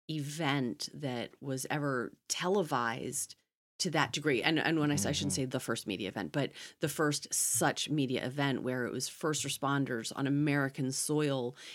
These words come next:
Speaker 1: and there was the twenty-four seven coverage of the, the so many hours it took and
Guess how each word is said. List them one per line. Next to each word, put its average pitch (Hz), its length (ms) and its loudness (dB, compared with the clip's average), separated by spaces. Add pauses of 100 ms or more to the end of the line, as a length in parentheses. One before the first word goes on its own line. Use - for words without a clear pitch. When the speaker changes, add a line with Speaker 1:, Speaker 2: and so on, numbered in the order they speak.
(140)
Speaker 1:
and 143 140 2
there 135 120 2
was 127 240 -2
the 123 100 -2
twenty-four 156 640 0
seven 139 400 -2
coverage 165 560 0
of 135 220 -2
the, 135 360 0
the 135 440 -2 (140)
so - 340 2
many 147 340 2
hours 147 380 0
it - 140 -6
took 151 340 -2 (560)
and 131 320 0